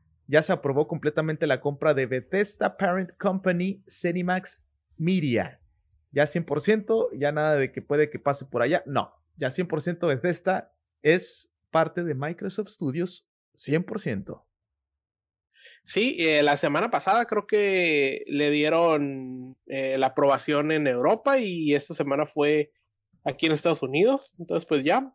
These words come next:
Speaker 2: ahora sí ya es oficial.
Speaker 1: Exactamente, y con esto, pues, este, podemos ver aquí en la transmisión en vivo en Twitch,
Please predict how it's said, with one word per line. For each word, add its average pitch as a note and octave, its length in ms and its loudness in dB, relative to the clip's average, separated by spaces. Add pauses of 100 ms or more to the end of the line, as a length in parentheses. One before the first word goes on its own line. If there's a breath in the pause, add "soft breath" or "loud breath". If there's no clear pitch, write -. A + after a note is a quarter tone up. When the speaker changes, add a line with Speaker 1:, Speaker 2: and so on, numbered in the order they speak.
(200)
Speaker 2:
ahora E3 260 4
sí G#3 240 -4
ya F3 300 4
es F3 420 -2 (300)
oficial. D3 760 -2 (1000)
Speaker 1:
Exactamente, D#3 680 -4
y - 20 -2
con C#3 140 -2
esto, D3 300 -4
pues, A#2+ 200 -4
este, G#2+ 580 -2
podemos B2+ 280 -4
ver C#3 120 0
aquí C3+ 460 -8 (200)
en B2+ 80 -8
la A#2 100 -4
transmisión A#2+ 460 -6
en C3 80 -6
vivo C3+ 340 -4 (100)
en F#3+ 200 -2
Twitch, - 520 0